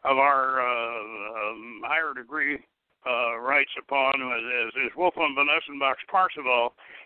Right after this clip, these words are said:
And as you recall from Parsifal, he, uh, he,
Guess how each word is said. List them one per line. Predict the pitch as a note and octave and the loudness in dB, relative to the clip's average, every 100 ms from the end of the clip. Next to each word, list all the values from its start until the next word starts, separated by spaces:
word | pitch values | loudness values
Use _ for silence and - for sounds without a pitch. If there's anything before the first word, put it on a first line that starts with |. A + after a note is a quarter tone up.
| - | 2
And | F#3 F#3 F3+ _ _ _ | 4 4 0 _ _ _
as | F#3+ F#3+ F3+ F#3 | 2 4 4 -2
you | F#3+ | -10
recall | E3 A#3 B3 A3 | -6 0 0 0
from | F#3 | -2
Parsifal, | G3 A3 - E3 D3+ D3+ D3+ | 0 0 0 -2 0 0 -2
he, | G3 F#3+ F3 - - - - | -4 -6 -6 -14 -20 -16 -4
uh, | F3 D#3+ D#3 D#3 D3+ C#3+ D3 D3+ | 2 4 4 4 2 -2 -6 -12
he, | - - G#3 A3+ A3 - | -10 -8 -4 -2 -2 -6